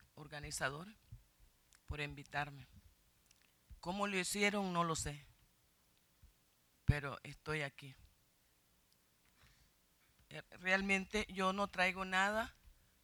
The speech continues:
que presentar más que, mm, hablar un poco, eh, comentar un poco y aprovechar también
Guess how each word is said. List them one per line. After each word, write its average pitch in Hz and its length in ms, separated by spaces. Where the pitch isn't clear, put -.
que 180 100
presentar 175 680
más 180 280
que, 170 320
mm, 78 120
hablar 175 340
un 185 160
poco, 196 400
eh, 98 160
comentar 170 500
un 185 140
poco 190 400
y 185 140
aprovechar 165 640
también 175 580